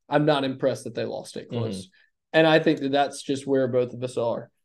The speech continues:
Speaker 1: And, you know, I mean, we'll look at the L S U game next week. Um,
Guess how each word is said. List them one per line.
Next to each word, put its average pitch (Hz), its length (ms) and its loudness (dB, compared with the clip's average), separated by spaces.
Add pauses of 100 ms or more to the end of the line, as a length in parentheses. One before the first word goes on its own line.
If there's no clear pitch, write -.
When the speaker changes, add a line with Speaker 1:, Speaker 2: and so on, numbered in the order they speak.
(140)
Speaker 1:
And, 131 420 2
you 180 140 2
know, 151 300 6
I 156 80 2
mean, 175 160 0
we'll 202 180 2
look 202 240 2
at 147 180 0
the 139 300 0
L 147 180 4
S 139 160 -2
U 139 100 -2
game 131 260 -4
next 147 280 -2
week. 143 340 0 (440)
Um, 131 560 -2